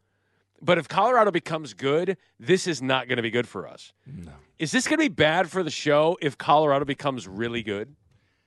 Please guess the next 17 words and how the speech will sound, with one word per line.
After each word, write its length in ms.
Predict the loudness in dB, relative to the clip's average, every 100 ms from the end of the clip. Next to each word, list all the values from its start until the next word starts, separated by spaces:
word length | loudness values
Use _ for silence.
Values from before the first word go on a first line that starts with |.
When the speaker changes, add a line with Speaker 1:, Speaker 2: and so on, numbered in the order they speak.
| _ _ _ -14
Speaker 2:
Yes, 380 | -12 -12 -14 -20 -20 _ -8
I 60 |
think 160 | -4 -2
it 60 | -2
is. 300 | -2 -6 -14 _ _ _ _ -8
It 60 | -4
depend-, 300 | 4 4 6
but, 240 | 2 4
but 120 | 4
a 40 | 6
lot 180 | 6 6
of 40 |
that 140 | 6 4
is 100 | 4
in 80 | 4
your 140 | 4
hands. 420 | 4 2 0 -10